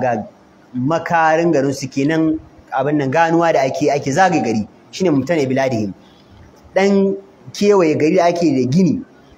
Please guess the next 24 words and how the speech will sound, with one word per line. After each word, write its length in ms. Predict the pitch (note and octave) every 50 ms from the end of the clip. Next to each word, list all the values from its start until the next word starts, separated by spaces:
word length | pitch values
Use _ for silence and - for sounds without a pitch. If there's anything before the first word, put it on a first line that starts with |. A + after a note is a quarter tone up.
| - -
ka 100 | - C#3+
kai 220 | - - F#3+ G3+ G3+
su 140 | G3 F#3 D#3+
wannan 280 | C#3+ C#3 C#3+ D#3+ E3 F3
gini 160 | A3 G#3 D#3+
ya 60 | C3
ba 140 | - D#3 E3
su 120 | D#3+ E3 D#3
kariya, 540 | - E3+ F#3+ G3+ G#3+ G#3+ G#3+ A3+ C4 - - - - - - - - - _ _ - - - - - - - - - _ - - - - -
wa 120 | D3+ E3
aliya'u 440 | E3+ E3+ D#3+ E3+ F#3+ G3+ G#3+ G3+ E3+
qaumihim, 500 | D#3 E3+ E3 D#3+ D3+ C3 B2+ A#2+ A2 - - - - -
kuma 180 | - F3+ G3+ G#3
ka, 140 | G3+ G3 D3+
wa 120 | D3+ D#3 D#3+
aliya'i 400 | E3 D#3+ E3 F#3 G3 G3+ F3 D#3
qaumihim, 380 | D#3+ D#3+ D#3 D3 C3 C3 B2+ B2+
kuma 160 | E3 F#3 G3+
sannan 320 | G3 G3 F3 F3 F3+ F3+
ka 120 | F3 E3+ D3+
maida 360 | D#3 F#3 F#3+ F3 D#3+ C3+ B2+
su 220 | - - G3+ G3+ F#3 - A#3+ - - - - - A#2+
zuwa 500 | C3 D3+ G#3+ A3+ G#3+ F#3 E3+ D3+ C3+ B2+
ga 280 | B2+ C#3 A#2+ G#2 -